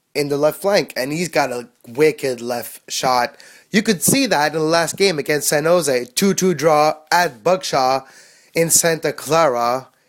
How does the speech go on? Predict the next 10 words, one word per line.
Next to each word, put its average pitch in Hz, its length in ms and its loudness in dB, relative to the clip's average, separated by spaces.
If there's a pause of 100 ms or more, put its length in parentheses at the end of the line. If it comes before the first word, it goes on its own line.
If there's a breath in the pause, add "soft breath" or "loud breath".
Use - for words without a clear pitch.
(220)
Yeah. 151 580 2 (1080 soft breath)
Uh, 139 260 2 (140)
started 139 400 0
off 156 260 2
with 135 180 -6 (380)
Justin 131 300 -2
Mapp, 214 260 2 (220)
first - 320 -2
goal, 190 480 2 (160)
uh, 104 260 -6